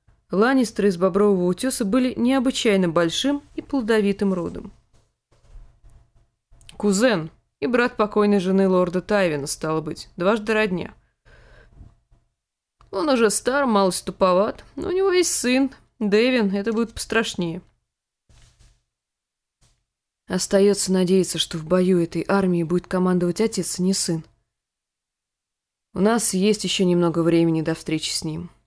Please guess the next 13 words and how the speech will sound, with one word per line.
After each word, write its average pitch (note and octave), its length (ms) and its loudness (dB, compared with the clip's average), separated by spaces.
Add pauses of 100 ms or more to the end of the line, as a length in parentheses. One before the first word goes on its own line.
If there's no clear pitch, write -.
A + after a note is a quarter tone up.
(120)
Это A3+ 200 -4
войско D4 320 2
состоит B3 400 0
из G#3+ 120 0
наёмников, G#3+ 720 2
вольных G#3 340 0
всадников, A3+ 520 -2
зелёных F3+ 460 -2
юнцов, A#3+ 540 -2 (480)
набранных E3+ 480 0
в - 60 -20
притонах F3 500 0
Ланиспорта. E3 800 -4